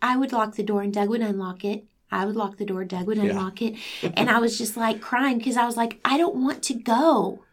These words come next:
Speaker 2: Looking back, that's funny. It was a bit of a dance. It was a tough moment.
Speaker 1: Mm-hmm.
Speaker 2: And I think, too, as you say that,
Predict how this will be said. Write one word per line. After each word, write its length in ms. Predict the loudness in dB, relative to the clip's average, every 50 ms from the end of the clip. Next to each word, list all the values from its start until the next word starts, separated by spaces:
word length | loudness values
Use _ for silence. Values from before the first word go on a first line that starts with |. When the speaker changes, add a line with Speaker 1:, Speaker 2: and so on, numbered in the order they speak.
| _ -20 -20 -20 -20 -20 -20 -20 -20 _ _ _
Speaker 2:
Looking 320 | 4 4 6 6 6 6 8
back, 240 | 8 8 6 6
that's 220 | 4 2 -2 -2 -2
funny. 320 | 0 0 2 2 2 0 4 6
It 80 | 6
was 200 | 6 6 4 2
a 60 | 2 4
bit 180 | 6 6 6
of 120 | 6 6 4
a 40 |
dance. 760 | 2 2 2 0 0 0 -2 -4 -4 -4 -6 -6 -6 -8 -8 -4
It 180 | -2 0 2 2
was 260 | 2 2 0 -2 -4
a 180 | -4 -4 -6 -6
tough 380 | -8 -4 0 2 2 0 0 -4
moment. 440 | -6 -4 -4 -4 -4 -6 -8 -8 -10 -16 -20 _ _ -8
Speaker 1:
Mm-hmm. 280 | -6 -4 -2 -2 0 2
Speaker 2:
And 60 | 4
I 80 | 4 4
think, 260 | 4 4 2 2 2
too, 280 | 2 2 4 4 6 4
as 140 | 4 2 0
you 80 | -4
say 300 | -4 -4 -2 0 2 2
that, 400 | 2 2 0 0 0 -2 -4 -6